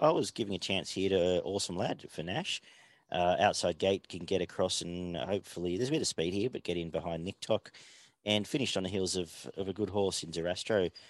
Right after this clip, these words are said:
last start. I don't know, this is, it's definitely not any tougher, um, but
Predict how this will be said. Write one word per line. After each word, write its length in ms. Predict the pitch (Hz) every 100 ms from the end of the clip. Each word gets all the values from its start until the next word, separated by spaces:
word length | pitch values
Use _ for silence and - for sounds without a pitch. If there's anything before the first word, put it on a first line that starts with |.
| - _ -
last 340 | 98 95 -
start. 520 | - 113 110 107 - -
I 60 |
don't 180 | 90 90
know, 100 | 87
this 200 | 85 -
is, 760 | 80 78 - - - - - -
it's 100 | -
definitely 320 | 90 - 78
not 80 | 78
any 120 | 80
tougher, 440 | - 95 - 87 156 -
um, 360 | 82 87 87 82 _
but 340 | 87 - -